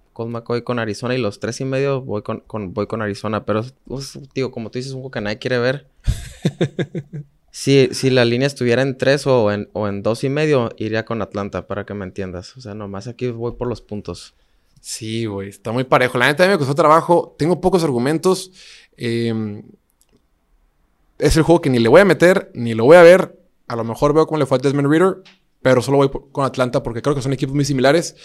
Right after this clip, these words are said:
Speaker 2: Creo que Atlanta va a ganar y es un partido que juega Falcons en casa. Entonces, primero diferente. Martín Arizona, yo Atlanta. Después, mis poderosos Leones de Detroit,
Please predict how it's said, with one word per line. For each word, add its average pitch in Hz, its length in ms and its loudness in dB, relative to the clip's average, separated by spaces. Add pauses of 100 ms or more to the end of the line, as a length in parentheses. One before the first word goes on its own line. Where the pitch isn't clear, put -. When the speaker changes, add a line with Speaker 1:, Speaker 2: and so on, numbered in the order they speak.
(260)
Speaker 2:
Creo 135 160 0
que 123 60 2
Atlanta 131 340 2
va 127 120 6
a - 20 0
ganar 143 340 0
y 110 100 -6
es 104 100 -6
un 113 60 -8
partido 113 300 -4
que 110 80 -6
juega 110 400 -2 (120)
Falcons 113 480 -2
en 107 200 -6
casa. - 420 -2 (400)
Entonces, 123 640 -4 (380)
primero 120 320 2
diferente. 117 640 0 (760)
Martín 113 280 -4
Arizona, 147 520 -2
yo 120 240 0
Atlanta. 107 380 -6
Después, 180 640 4 (760)
mis 160 180 0
poderosos 233 580 8
Leones 185 280 4
de 180 60 2
Detroit, 135 480 0